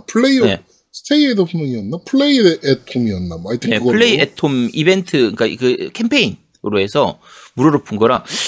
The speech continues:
Speaker 2: 이게, 이거는 플러스 없어도 무료로 풀리는 것 같기도 하고 제가
Speaker 1: 네.
Speaker 2: 안 쓰-, 그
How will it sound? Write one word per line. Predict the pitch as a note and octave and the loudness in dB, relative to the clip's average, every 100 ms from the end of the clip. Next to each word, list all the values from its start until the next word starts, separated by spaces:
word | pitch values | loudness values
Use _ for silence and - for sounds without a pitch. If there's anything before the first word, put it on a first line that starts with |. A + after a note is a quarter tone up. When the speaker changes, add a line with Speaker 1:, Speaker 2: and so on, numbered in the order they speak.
| - - | -8 -10
Speaker 2:
이게, | B3 - C#4+ C#4+ C#4+ C4+ - | -8 0 2 4 4 2 0
이거는 | - E4 D#4+ B3 | -2 2 2 2
플러스 | - F4+ G4+ | 4 4 4
없어도 | A2+ - - G4+ | 2 0 2 2
무료로 | F#3+ D#3+ E3 B2 G#2+ | 6 6 6 6 4
풀리는 | - C#3+ C3 | -2 -2 0
것 | G2+ | -2
같기도 | G#2+ G2+ | -2 -2
하고 | F#2+ A2 F2+ | 2 2 2
제가 | D3+ G3+ | 2 2
Speaker 1:
네. | F2+ E2 - - - - - - | 0 -8 -14 -20 -20 -20 -20 -6
Speaker 2:
안 | A2+ B2+ | 0 2
쓰-, | D3+ - - | 0 -4 -6
그 | C3+ B2+ B2+ A#2 | 0 4 6 4